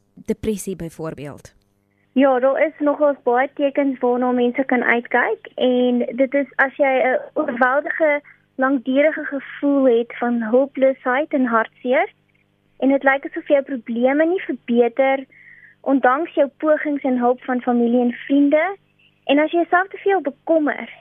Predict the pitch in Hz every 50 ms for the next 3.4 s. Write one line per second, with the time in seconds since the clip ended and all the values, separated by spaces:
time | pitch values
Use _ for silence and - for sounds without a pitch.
0 | _ _ - 269 269 277 277 277 - 277 254 240 254 240 247 - - 294 277 -
1 | - - 254 247 240 240 240 233 - - - _ _ _ _ _ _ _ _ _
2 | _ _ _ _ _ - - 294 277 285 285 - _ 277 254 - - - 294 294
3 | 285 294 294 285 277 254 233 226